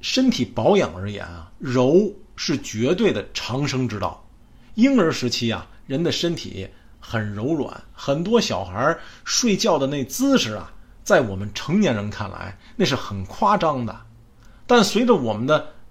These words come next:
成长，身体越来越硬啊，到了老年，甚至腿儿都迈不开了，这就是生命力的减弱。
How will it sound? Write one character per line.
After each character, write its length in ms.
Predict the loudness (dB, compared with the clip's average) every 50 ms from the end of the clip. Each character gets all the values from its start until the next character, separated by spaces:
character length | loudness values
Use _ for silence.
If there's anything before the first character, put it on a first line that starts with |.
| -14 -12
成 260 | -6 -2 0 2 4
长， 180 | 2 2 0
身 200 | 0 0 2 0
体 200 | 0 0 -4 -4
越 180 | -2 0 2 2
来 100 | 2 2
越 180 | 2 0 0 2
硬 240 | 4 4 4 4 4 0
啊， 180 | -8 -10 -12 -16 -18 -20 -20 -20 -20 -20 -20 -2 4
到 200 | 6 8 8 8
了 240 | 6 4 2 0 -2
老 340 | 0 2 2 2 0 -2 -6
年， 340 | -6 -4 -2 -2 -2 -2 -2
甚 360 | -2 0 2 4 4 4 2
至 160 | 0 -2 -6 -6 -6 -8
腿 200 | -10 -8 -6 -6
儿 200 | -6 -6 -6 -2
都 180 | 4 6 6
迈 240 | 6 6 6 4 2
不 100 | 0 -6
开 240 | -8 -8 -8 -6 -6
了， 140 | -8 -10 -12 -16 -16 -6
这 320 | 0 2 4 4 4 4 2
就 240 | 2 0 -2 -2 -2
是 240 | -4 -6 -6 -6
生 280 | -6 -6 -4 -2 -2 -2
命 420 | -2 -2 -2 -2 -2 -2 -2 -2
力 220 | -2 -2 -2 -2 -4
的 200 | -6 -8 -8 -10 -14 -18 -20 -20 -12 -6
减 240 | -4 -4 -2 -4 -4
弱。 320 | -4 -2 -2 -2 -2 -4